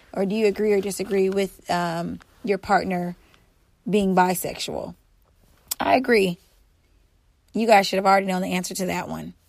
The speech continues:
Okay? I agree. We are very fluid in how we feel. We are very fluid here at Sex, Love, and Relationships. I agree.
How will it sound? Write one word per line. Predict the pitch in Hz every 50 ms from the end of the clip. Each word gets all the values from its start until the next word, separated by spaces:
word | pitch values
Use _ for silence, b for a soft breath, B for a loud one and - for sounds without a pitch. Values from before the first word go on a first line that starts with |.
| _ _
Okay? | - 185 185 220 214 196 196 202 196 - - _ - -
I | 196 185
agree. | 190 190 190 - - - - 180 180 - _ _ _ _ _ _ _ _ _ _ _ _ _ _ _ _ _ _ _ _ _ _ _ _ _ - -
We | 190 196 208 202
are | 190 190
very | 190 196 196 202 202
fluid | 190 - - 214 220 220 220 220 208 196 -
in | - - 185
how | 185 185 196 202
we | 190 185 190
feel. | 185 - - 208 208 208 202 208 202 202 208 - _ _ _ _ _ _ _ _ _ _ _ _ _ _ _ _ _ _ _ _ _ _ -
We | 170 175
are | 180 175
very | 170 180 185 190 185 185
fluid | 180 - - 190 196 196 190 -
here | 208 185 190 185 185 185 185
at | 190 180 175 180
Sex, | - - 190 190 -
Love, | - 175 180 196
and | 180 185
Relationships. | 185 180 190 202 - - 220 202 - 226 220 220 - - - - - - _ _ _ _ _ _ _ _ _ _ _ _ _ _ _ _ _ _ _ _ _ _ _ -
I | 196 196
agree. | 196 196 - 247 262 226 185